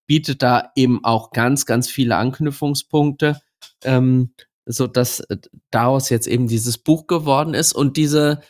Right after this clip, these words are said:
Frage, sich auf neue Wege zu begeben. Vertraut den neuen Wegen ist ja ein, ein relativ bekanntes Kirchenlied in der D D R entstanden, aus der Friedensbewegung kommt. Ähm, das habe ich bewusst dann mir geklaut, diesen Titel,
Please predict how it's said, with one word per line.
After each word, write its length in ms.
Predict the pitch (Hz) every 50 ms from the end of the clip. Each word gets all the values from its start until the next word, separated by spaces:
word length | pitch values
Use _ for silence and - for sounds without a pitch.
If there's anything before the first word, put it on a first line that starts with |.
| _ _ _
Frage, 580 | - - - 143 156 175 185 185 190 180 156 151
sich 220 | 156 165 160 165
auf 140 | 139 143 -
neue 340 | 156 147 143 147 143 131 117
Wege 280 | 131 143 175 196 185
zu 220 | - - - 185 160
begeben. 680 | 170 160 - - 156 151 156 160 165 160 165 165 165 _ _ _ _ _ _
Vertraut 400 | - 135 127 - - 143 156 -
den 120 | 156 143
neuen 240 | 143 139 131 131 127
Wegen 200 | 131 139 143 156
ist 160 | 147 143 -
ja 80 | 139 127
ein, 220 | 123 127 120 98 - - 92 95 104 107
ein 20 | 110
relativ 480 | 110 123 147 160 147 - - 135 - -
bekanntes 440 | - - - 135 139 139 131 - -
Kirchenlied 680 | - 156 156 165 156 - 165 151 147 156 160 156 160
in 120 | - 127 127
der 140 | 131 127
D 160 | 123 127 127 120
D 120 | 127 123
R 300 | 123 139 143 151 - -
entstanden, 800 | 151 156 147 - - - 135 135 139 143 143 143 139 139 139 _ _ _ _ _ _ _ _
aus 180 | - - 123 -
der 80 | - 117
Friedensbewegung 840 | - - 151 160 165 147 - - 135 127 135 135 131 135 127 127 -
kommt. 460 | - - 135 131 135 135 135 135 - _ _ _ _ _ _ _ _ _ - -
Ähm, 320 | 131 123 120 120 120 117
das 160 | 120 120 -
habe 120 | 131 135 123
ich 120 | - -
bewusst 400 | - 110 123 151 151 - - -
dann 340 | 113 120 120 117 120 113 -
mir 220 | - 117 117 113
geklaut, 640 | 113 - 101 - - - 110 113 117 135 139 - -
diesen 280 | 127 123 135 120 110
Titel, 460 | - - 135 135 - 139 135 135 143